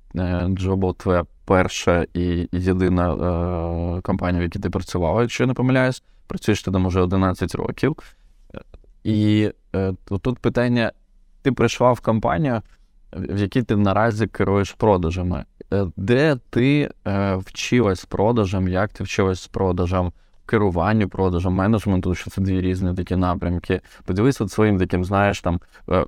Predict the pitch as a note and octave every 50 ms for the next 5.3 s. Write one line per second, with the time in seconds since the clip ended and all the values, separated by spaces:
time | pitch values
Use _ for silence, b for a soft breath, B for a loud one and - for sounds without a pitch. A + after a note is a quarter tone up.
0 | - _ - - A#2+ A2+ A2+ A2+ A2+ G#2+ - - - - G#2+ G2 G2 F#2+ F2+ D#2
1 | E2+ F2+ F2+ F2+ F2+ F2+ F2 F2 F2+ F2+ E2+ E2 D#2 D#2+ - - G2+ F#2+ F2 -
2 | _ - G2 G2 G2 F#2+ F#2+ F2 B1+ E2+ F2 D#2+ C#2 - D2 D2+ - - - _
3 | _ _ _ _ _ _ _ - - D#2+ E2+ - F#2 F2+ - - F#2+ G2 F#2+ F2+
4 | F2+ E2+ E2+ E2 E2 - - F#2+ E2+ - - - E2+ - - - F#2 - F2+ F#2
5 | F2 F#2 E2 - -